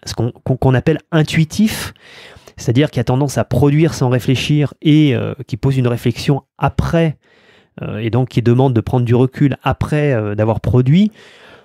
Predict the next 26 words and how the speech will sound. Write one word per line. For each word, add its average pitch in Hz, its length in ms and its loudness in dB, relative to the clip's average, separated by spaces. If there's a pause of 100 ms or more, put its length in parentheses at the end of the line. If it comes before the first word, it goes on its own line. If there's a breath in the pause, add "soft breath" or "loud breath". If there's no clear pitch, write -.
(400 loud breath)
euh, 104 380 2
bah, 113 100 -2
à 110 60 0
ce - 120 -2
moment-là, 151 340 2
ça 131 160 0
va 120 100 2
différer 156 460 2
un 127 80 2
petit 131 160 -4
peu 160 260 2
ton, 120 320 0
ton 135 160 2
efficacité 131 720 0
sur 110 180 -2
les 110 100 0
réseaux 110 220 0
sociaux, 165 400 0
et 120 60 0
notamment 110 280 -2
sur - 200 -6
Facebook, 123 420 0
pour - 160 -8
toucher 127 240 -4
ce - 60 -6
public-là, 127 520 -2